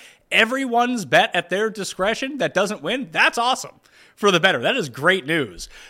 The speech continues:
But I, may-, maybe it's me and you, and maybe it's some of the people that we go around with. It's, it's the public begging for it that really bothers me. I wanna see them get their money back is the weird thing. Like, I, I don't wanna see anyone lose money doing this, but there's just, there's something unseemly to me about being like,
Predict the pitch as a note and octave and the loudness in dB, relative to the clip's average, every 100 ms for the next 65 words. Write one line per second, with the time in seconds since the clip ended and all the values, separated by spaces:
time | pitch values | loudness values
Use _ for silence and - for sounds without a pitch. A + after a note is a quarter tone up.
0 | C#3 D#3 F3+ - - - F#3+ F#3+ G3 A3 | -6 0 0 0 -14 -12 -10 -8 -4 -2
1 | G#3 C#4 C#4+ C4 - - - E3 D#3+ G#3+ | 0 0 -2 -4 -6 -10 -12 -6 -2 0
2 | G3+ F3+ G#3 G#3+ F#3 F#3 F#3 G3 F#3+ E3+ | 0 0 2 2 2 -2 -2 -2 -4 -6
3 | F#3 F#3 E3+ D#3+ D3+ E3+ D#3+ C#3+ F3 A3+ | -8 -6 -8 -6 -4 -2 0 0 0 -2
4 | G#3 E3+ - - - - F#3 - F3 - | -6 -8 -12 -16 -20 -14 -14 -6 -6 -4
5 | F#3+ E4 C#4 - D3+ A#3 D#4 D#4 - B2 | -4 -4 -8 -8 -6 -6 -6 -6 -6 -8
6 | - A2+ D#3+ D#4 D#4+ C3+ G#3 F#4 D4+ C3 | -8 -10 -8 -6 -4 -4 -4 -6 -8 0
7 | F#3+ C4+ C4+ F#4+ G4 E4 C4 C4 C4 A#3+ | 2 6 6 4 0 -6 -2 -4 -4 -2
8 | D#4+ F#4 B3+ F#3+ E2+ - - A#3 G3 A3 | -2 -2 -6 -10 -14 -18 -8 -2 0 2
9 | B3 A3+ F4+ F4+ C3+ E3 F3+ E3+ F3 A#3+ | 2 0 0 0 0 -2 0 2 2 2
10 | A#3 A#3+ A#3+ A#3+ G3+ C#4+ D4+ F3 B2 G#2+ | 0 -4 -4 -6 -6 -4 -2 -2 -4 -10
11 | G#2 A2+ E2 C2 _ - - _ F3 C#3+ | -12 -12 -14 -18 _ -20 -20 _ 0 0
12 | B2+ A2+ G#2 - C#3+ D#3 C#3 F#3 G3 E3 | -2 -6 -6 -4 -4 -4 -6 -6 -8 -8
13 | D3+ - C3 - F3 F3+ F3+ F3+ A#3 E4+ | -8 -8 -10 -10 -8 -6 -6 -6 -8 -8
14 | E4 E3+ C#3 C3+ C#3+ C#3 D#3 D3+ D3+ | -10 -8 -6 -4 -4 -4 -6 -2 -2